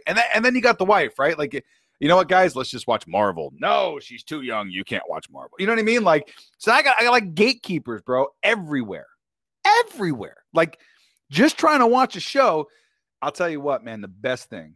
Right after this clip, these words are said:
I don't know if you like golf or not, but you wanna go to sleep nicely, there's just something nice about putting golf on the phone,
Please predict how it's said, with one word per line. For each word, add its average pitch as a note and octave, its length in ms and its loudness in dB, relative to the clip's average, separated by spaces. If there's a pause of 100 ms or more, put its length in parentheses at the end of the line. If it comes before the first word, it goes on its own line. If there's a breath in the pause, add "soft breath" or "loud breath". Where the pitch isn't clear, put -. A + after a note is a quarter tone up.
(120)
I A2+ 80 -6
don't A2+ 100 -2
know A#2+ 60 0
if B2 120 -2
you B2 80 -2
like A2+ 220 0
golf A2+ 360 0
or B2 80 -2
not, C3+ 360 -4 (720)
but G2 120 -4
you A#2+ 180 2
wanna D3 220 6
go C3 160 0
to C3 80 -6
sleep C#3 320 -8
nicely, C#3+ 580 -6 (760)
there's C#3+ 200 -2
just - 320 -8
something D3+ 400 -6
nice A2+ 240 -4
about - 260 -8
putting F#2+ 260 -8
golf G2 340 -4
on A2+ 100 -6
the A2 80 -8
phone, A2 240 -6